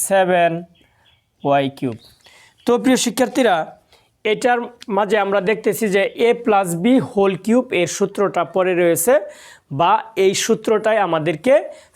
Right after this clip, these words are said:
ফেলতে হবে। তো আমরা যদি এই সূত্রটা ফেলতে চাই, তাহলে দেখো, এই যে এইট এক্স কিউব আছে, এটাকে ভাঙানো যায় টু এক্স হোল কিউব।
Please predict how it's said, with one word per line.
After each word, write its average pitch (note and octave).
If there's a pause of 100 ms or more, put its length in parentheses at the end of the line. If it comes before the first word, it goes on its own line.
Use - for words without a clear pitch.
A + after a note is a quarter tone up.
ফেলতে A3
হবে। B2 (100)
তো E3 (220)
আমরা G3 (100)
যদি G#3 (100)
এই E3+ (100)
সূত্রটা G#3 (120)
ফেলতে A3 (160)
চাই, E3+ (600)
তাহলে G#3+ (140)
দেখো, E3+ (1200)
এই A3
যে A#3 (200)
এইট B3+ (260)
এক্স A3+ (140)
কিউব F#3+ (120)
আছে, - (120)
এটাকে G3+
ভাঙানো F3+
যায় C4 (600)
টু A3 (220)
এক্স C4+ (320)
হোল F3 (140)
কিউব। C3